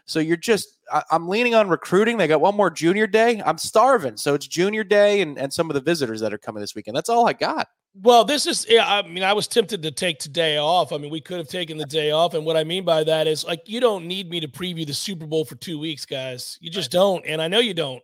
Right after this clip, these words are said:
Speaker 2: And, um, you know, that's the hard part. It's, it's, you're kinda like, "Yeah, what do we do?"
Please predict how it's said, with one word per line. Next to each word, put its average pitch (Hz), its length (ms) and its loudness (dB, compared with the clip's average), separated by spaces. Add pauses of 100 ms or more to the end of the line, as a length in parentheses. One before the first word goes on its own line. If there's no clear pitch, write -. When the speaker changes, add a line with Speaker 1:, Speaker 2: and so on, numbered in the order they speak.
(140)
Speaker 2:
And, 156 440 -10
um, 156 520 -6 (140)
you 233 100 -2
know, 190 80 0
that's 190 240 0
the 180 140 0
hard 190 280 0
part. 220 360 -2
It's, 143 260 -12
it's, 147 140 -10
you're 151 100 -14
kinda 180 200 -2
like, 170 260 2
"Yeah, 190 120 -2
what 208 220 -4
do 233 120 -8
we 240 140 -8
do?" 185 480 -8